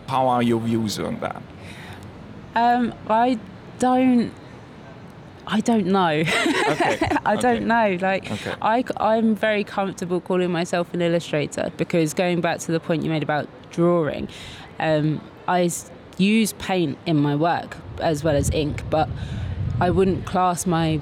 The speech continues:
Speaker 2: work as paintings because of the process of it. So for me, my works are more like drawing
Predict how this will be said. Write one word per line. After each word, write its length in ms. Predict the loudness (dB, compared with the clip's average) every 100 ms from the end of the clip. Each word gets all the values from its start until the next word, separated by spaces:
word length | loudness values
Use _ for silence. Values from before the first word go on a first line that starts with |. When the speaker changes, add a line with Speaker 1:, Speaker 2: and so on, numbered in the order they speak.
| 0
Speaker 2:
work 280 | 2 2 0
as 240 | -2 -2 -2
paintings 720 | -2 0 0 0 -4 -6 -8
because 380 | -4 0 0 2
of 140 | 0 -2
the 100 | -6
process 680 | -4 -2 0 0 -2 0
of 120 | 0 2
it. 180 | 0 -2
So 280 | -6 0 0
for 160 | 0 2
me, 600 | 4 4 4 4 0 -4 -10 -8
my 240 | 0 2 4
works 300 | 2 2 0
are 60 |
more 400 | 2 4 4 2
like 380 | 2 2 0 -4
drawing 440 | 0 2 2 -2